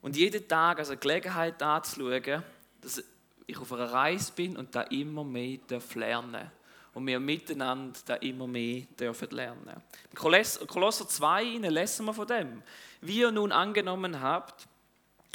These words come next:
wie angenommen habt den Herrn Jesus Christus, so lebt auch in ihm, verwurzelt und gegründet in ihm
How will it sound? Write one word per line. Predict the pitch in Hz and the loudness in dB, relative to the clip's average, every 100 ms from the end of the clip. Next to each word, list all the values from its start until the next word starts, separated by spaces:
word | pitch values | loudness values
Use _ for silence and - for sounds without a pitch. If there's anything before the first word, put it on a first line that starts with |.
| - - | -14 -12
wie | 120 135 | -4 2
angenommen | 147 185 180 175 180 151 | 2 2 0 -2 -2 -2
habt | 151 160 139 | -2 -2 -6
den | 139 | -6
Herrn | - 147 151 165 | -4 0 0 2
Jesus | 156 143 - | -2 -2 -8
Christus, | - 165 165 147 156 - | -2 -2 -2 -4 -6 -2
so | 139 | 0
lebt | 147 175 - | 2 2 2
auch | 156 151 | 0 0
in | 165 165 | -4 -4
ihm, | 185 160 113 | -4 -4 -6
verwurzelt | - 131 135 190 214 202 180 | -6 -4 0 0 0 -4 -6
und | 156 | -6
gegründet | 139 143 165 190 185 | -4 -2 -2 -4 -6
in | 170 165 | -6 -6
ihm | 160 165 160 | -4 -6 -8